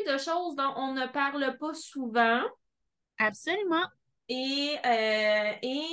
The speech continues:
Speaker 1: euh, je, je pense que ça va vraiment aider beaucoup de gens parce que moi,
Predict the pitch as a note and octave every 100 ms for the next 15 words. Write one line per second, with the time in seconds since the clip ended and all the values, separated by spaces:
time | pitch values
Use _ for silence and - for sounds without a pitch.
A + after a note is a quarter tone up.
0 | F4 F4 B3 A3 G#3+ G#3+ G#3+ G#3+ G#3+ G#3+
1 | G#3+ G#3 G#3 G#3 G#3 G3+ A3+ B3 - A3+
2 | A#3 C4+ D4 D#4+ E4+ - A3+ A3 G#3+ G#3+
3 | G#3 G#3 G#3 - G#3 G3 G3+ F#3+ G3 G3+
4 | A3 G3+ G3 G3 G3+ G3+ G3+ A3+ - -
5 | C4+ C4+ C4+ - _ _ _ _ _ _
6 | - A3 A3+ B3+